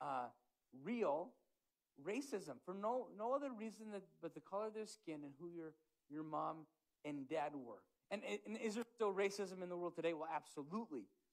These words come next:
But at least we don't have the, the from the government down systematic racism that comes down. And of course, um, African Americans, which actually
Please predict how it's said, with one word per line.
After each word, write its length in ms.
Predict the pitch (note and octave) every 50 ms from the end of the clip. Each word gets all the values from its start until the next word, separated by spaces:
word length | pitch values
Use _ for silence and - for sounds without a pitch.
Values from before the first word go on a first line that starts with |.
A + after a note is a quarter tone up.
| _ _ _ _ _ _ - C#3
But 140 | D#3+ D#3+
at 100 | D3+ D#3+
least 200 | E3+ G3+ G3+ - - E3+
we 60 | F3
don't 240 | E3+ E3+ E3 E3 D#3
have 220 | D#3+ D#3 D3+ D3+ C#3+ C3
the, 120 | C3+ B2+ A2+ G#2+ - _ _ _ _ _ C3 C#3
the 300 | D3 C#3+ C3+ B2 A2+ A2+ - _ _ -
from 240 | - E3+ E3 D#3 D3
the 60 | C#3+
government 480 | C#3 C3+ D#3 D#3+ D#3 D#3 D3+ C#3+ C3 A#2+ A#2 A#2 -
down 360 | D3 D3+ D3+ D#3+ D3+ C#3+ C3+ A#2+ A#2 - _ _ _ _ _ _ _ _ _ _ _ _ _ -
systematic 580 | - D#3+ C#3+ - - C3+ C3 B2+ A#2+ A#2+ - - _ _ _ _ _ _ _ _ _ A2 A2+
racism 480 | A2 G#2+ - - C3 A#2+ - A#2 C3 - G#2+ G#2+
that 100 | A2+ A2+ A2 _ -
comes 140 | B2 A#2 A2+ -
down. 180 | - A2+ A2 - _ _ _ _ -
And 100 | F#3+ G3+
of 120 | F#3+ -
course, 360 | - C4 C4+ B3+ A#3+ - - - _ _ _ _ _ _ -
um, 300 | C#3+ C#3+ C#3 C3 B2+ B2 A#2 - _ _ _ - E3+
African 420 | F3+ F#3+ - A3 G#3+ G#3+ A#3 G#3+
Americans, 560 | G3+ G3+ F#3+ G3+ A3 A3+ G#3+ - B2 G#2+ A2+
which 160 | C#3 D#3+ D3+
actually 300 | G#3 G3 G3+ - - -